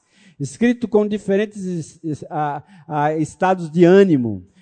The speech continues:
no auge da alegria, na mais profunda tristeza e desespero, escrito em três continentes, Ásia, África e Europa, escrito em três línguas, hebraico, aramaico e grego. Finalmente,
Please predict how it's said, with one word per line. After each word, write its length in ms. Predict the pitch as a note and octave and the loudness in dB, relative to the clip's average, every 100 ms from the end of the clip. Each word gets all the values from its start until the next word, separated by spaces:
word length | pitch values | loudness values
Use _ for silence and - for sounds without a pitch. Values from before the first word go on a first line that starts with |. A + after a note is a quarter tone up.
| _ | _
no 220 | C3+ D#3 | 0 2
auge 320 | G3+ G#3+ F3 | 6 6 4
da 100 | E3+ | 2
alegria, 600 | D#3 C#3 A#2+ D#3+ F3 D#3 | 2 0 0 2 4 2
na 140 | B2 C3+ | 0 0
mais 180 | F#3 - | 0 0
profunda 460 | F#3+ D#3 F3 F#3+ | 0 0 0 -2
tristeza 1000 | F#3 E3 - - D#3 F3 F3+ C#3 B2+ G2+ _ - | -2 -4 -4 -4 0 2 0 -2 -6 -8 _ -10
e 80 | C#3+ | -4
desespero, 920 | C#3+ C3+ A#2+ - - D3+ D#3 C3+ G#2 _ _ _ _ - | -4 -4 -8 -8 -4 -2 -2 -4 -10 _ _ _ _ -12
escrito 400 | C3 - A3+ A3+ | -8 -2 2 2
em 140 | G#3 | 2
três 400 | E3 G3 A#3+ A#3 | 0 4 4 4
continentes, 800 | G#3 G3 F3 D#3+ F3 E3+ - A#2+ | -4 -2 -2 0 0 -2 -10 -6
Ásia, 480 | E3 F#3+ F#3 D3+ C#3+ | -2 -2 -2 -4 -4
África 720 | C#3 F3+ G3 G3 D#3+ - C#3 | -2 -2 -2 -4 -10 -6 -2
e 40 | C3+ | -2
Europa, 720 | C3 C3+ D#3 E3 - A#2+ A#2 _ _ - | 0 2 4 2 -2 -10 -12 _ _ -16
escrito 340 | - A3+ G#3+ | -4 -2 0
em 100 | A3 | -2
três 380 | E3+ G#3 C4 G3+ | 2 4 4 2
línguas, 560 | G3+ A#3 B3 F#3 D3+ | 0 0 0 0 0
hebraico, 540 | E3 D3 E3+ G3 F#3+ E3+ | -2 0 2 2 0 -2
aramaico 580 | D#3 C#3+ E3 F#3+ F#3+ D#3+ | -2 -2 0 0 -2 -6
e 80 | |
grego. 680 | B2 D3 E3+ F3 B2 G#2 - _ _ _ _ _ | -4 2 2 2 -2 -16 -20 _ _ _ _ _
Finalmente, 720 | F#3+ G3 E3 F3+ F#3 D3+ A2+ | 0 2 4 2 0 -6 -16